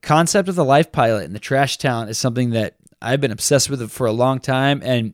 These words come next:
you know, like, start looking at the people that you respect, and you're probably gonna find trash talents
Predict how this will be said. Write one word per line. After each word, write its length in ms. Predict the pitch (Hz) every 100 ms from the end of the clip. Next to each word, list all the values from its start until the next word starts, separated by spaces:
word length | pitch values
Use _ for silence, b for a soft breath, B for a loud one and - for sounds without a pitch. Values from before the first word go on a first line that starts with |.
| _
you 100 | -
know, 80 | 156
like, 140 | 147 -
start 340 | - 196 202
looking 300 | 160 175 208
at 120 | 196
the 80 | -
people 540 | - - 180 165 160 147
that 160 | 139
you 160 | - 143
respect, 580 | 123 113 - 147 156 -
and 120 | -
you're 100 | 120
probably 600 | - - 151 165 156 156
gonna 200 | 139 135
find 680 | - - 131 120 110 107 98 _ _ _ _ _ _ -
trash 400 | - 143 139 -
talents 640 | 135 120 90 101 - -